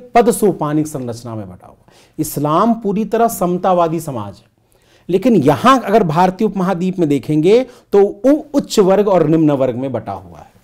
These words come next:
वहां अगर आप देखें तो आपको उच्च वर्ग को कहते हैं अशरफ, खान, सैयद, ये सब अशरफ में आते हैं। दूसरा आ जाते हैं अजलाफ, जो निम्न वर्ग हैं,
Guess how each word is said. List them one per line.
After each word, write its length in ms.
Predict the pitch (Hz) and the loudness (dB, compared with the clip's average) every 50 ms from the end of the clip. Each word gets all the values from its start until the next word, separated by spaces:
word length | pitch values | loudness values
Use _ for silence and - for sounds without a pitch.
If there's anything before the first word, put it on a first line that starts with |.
| _ _ _ - _ _ _ _ _ | _ _ _ -20 _ _ _ _ _
वहां 380 | - 120 131 160 156 - 269 269 | -4 0 0 0 2 2 2 4
अगर 160 | 254 240 233 | 4 4 4
आप 140 | 214 202 185 | 4 4 4
देखें 480 | 151 135 147 135 - - - 143 175 220 - - _ _ _ _ _ _ - | 2 0 0 -2 -2 -4 -6 -8 -8 -8 -10 -16 _ _ _ _ _ _ -4
तो 160 | - - - - | -4 -4 -2 0
आपको 400 | 147 156 160 156 - - - 233 | 0 2 2 0 -2 0 0 0
उच्च 380 | 226 - - 247 - - - 208 | 0 2 0 -2 -2 0 0 2
वर्ग 260 | 190 190 190 196 185 | 4 4 4 2 2
को 120 | - 220 208 | 2 0 2
कहते 420 | 214 170 151 151 151 - 185 180 170 | 2 0 0 0 0 0 2 2 2
हैं 220 | 165 180 208 214 - - | 2 0 -2 -2 -6 -8
अशरफ, 600 | 127 - - - 139 110 101 - - - - - _ _ _ _ _ _ _ _ _ _ _ _ _ - _ _ _ _ _ _ _ - | -8 -8 -4 -4 -4 -4 -6 -8 -16 -20 -20 -20 _ _ _ _ _ _ _ _ _ _ _ _ _ -20 _ _ _ _ _ _ _ -20
खान, 540 | - - - 139 147 151 151 147 143 143 135 | -20 -10 -6 -4 -2 -2 -2 -2 -2 -4 -6
सैयद, 540 | 123 - - 139 139 147 143 147 143 135 123 | -8 -8 -8 -6 -4 -4 -2 -2 -2 -4 -6
ये 140 | 127 139 143 | -8 -8 -8
सब 200 | 143 160 147 - | -8 -10 -10 -10
अशरफ 380 | 139 127 - - 131 123 113 - | -12 -14 -10 -8 -10 -10 -10 -12
में 80 | 110 98 | -16 -16
आते 300 | 87 - _ _ _ _ | -16 -20 _ _ _ _
हैं। 60 | _ _ _ _ _ _ _ _ _ _ _ _ _ _ _ _ _ _ _ _ | _ _ _ _ _ _ _ _ _ _ _ _ _ _ _ _ _ _ _ _
दूसरा 440 | 120 123 170 202 208 - 226 226 233 | -4 0 0 0 2 2 4 4 6
आ 140 | 214 196 190 | 6 4 4
जाते 340 | 185 190 185 180 185 - 208 | 4 4 4 4 2 0 -2
हैं 200 | 190 175 226 220 - | 0 0 -2 -4 -2
अजलाफ, 720 | - 151 131 123 135 135 131 127 120 113 110 - - - 110 | -2 -2 -2 0 2 4 4 4 4 4 0 -4 -12 -16 -8
जो 180 | 107 147 151 | -2 0 2
निम्न 300 | 139 131 139 160 165 165 156 | 2 4 4 4 4 2 2
वर्ग 280 | 135 147 143 143 127 | 2 2 2 2 0
हैं, 300 | 139 131 160 190 220 254 | -2 -2 -2 -2 -2 -4